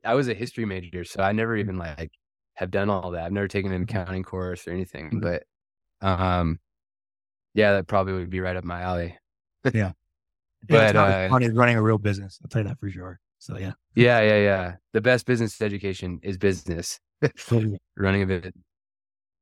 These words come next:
Speaker 1: Um, so, yeah, what else? So that's kind of it. It was kind of just, like, uh, following what was interesting to me. It was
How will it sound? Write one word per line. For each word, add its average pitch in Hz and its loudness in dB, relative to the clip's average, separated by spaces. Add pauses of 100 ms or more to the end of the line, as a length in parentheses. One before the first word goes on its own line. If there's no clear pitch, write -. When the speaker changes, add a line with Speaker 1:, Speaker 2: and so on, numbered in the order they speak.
Speaker 1:
Um, 101 4 (1000)
so, 104 4
yeah, 104 4
what 101 2
else? 95 0
So 101 0 (480)
that's 135 2
kind 143 2
of 123 -2
it. 127 2
It 107 -2
was 110 -10
kind 117 -4
of 110 -6
just, 107 -8
like, 104 -4
uh, 98 -2 (300)
following 104 -2
what 101 -4 (340)
was 101 0
interesting 104 0
to 92 -4
me. 92 -6
It 92 -6
was 87 -10